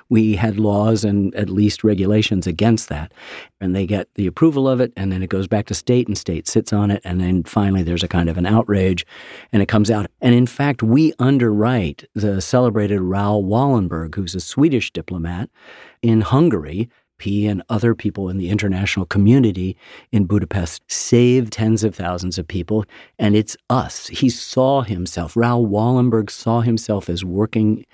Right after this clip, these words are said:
in an American program, and that to me is one of those bright lights, but it doesn't happen unless you have this guy, this anonymous bureaucrat who actually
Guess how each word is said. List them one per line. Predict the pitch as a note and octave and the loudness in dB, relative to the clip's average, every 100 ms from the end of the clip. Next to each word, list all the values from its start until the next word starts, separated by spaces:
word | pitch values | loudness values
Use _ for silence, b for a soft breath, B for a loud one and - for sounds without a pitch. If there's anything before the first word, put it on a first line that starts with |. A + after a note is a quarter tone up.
| B B B | B B B
in | A2 G#2 | 0 2
an | G2+ | 2
American | F2+ F#2+ G#2 G#2+ G#2 F2+ | 0 2 4 4 2 -2
program, | F2 - G2+ F2 D#2 D#2 | -4 -4 -4 -2 -4 -4
and | F#2 | 0
that | G2 A#2+ - | 2 2 2
to | A#2 | 2
me | G#2+ F#2+ F#2 F2+ B B B B | 2 2 -2 -4 B B B B
is | A#2+ F#2+ | 0 2
one | G#2+ G2+ | 2 2
of | |
those | F#2 F#2+ E2+ | 0 -2 -2
bright | C3 - G2 F#2 | -6 -4 -4 -2
lights, | F#2 F2 - | -2 -2 -2
but | - G2 | 0 0
it | F#2+ _ | -2 _
doesn't | B2+ B2+ B2 A2+ | 0 4 4 4
happen | B2 A#2 G#2+ E2+ _ - | 2 0 0 -4 _ -2
unless | A2 A2+ - | 2 2 2
you | A2 | 0
have | A2 | 2
this | A2 - | -2 -4
guy, | F2+ A#2 F#2 | -4 -2 -2
this | F2+ F#2 | -4 -2
anonymous | F#2+ G2 G#2 A#2 A#2+ A2+ - | 0 2 2 4 4 2 -2
bureaucrat | A2+ A2 G2+ F#2 D2 - B B _ | 0 0 -2 -6 -6 -12 B B _
who | G2+ - | -8 -6
actually | G#2 G#2+ - - A#2 A2 | -4 -4 -6 -2 2 2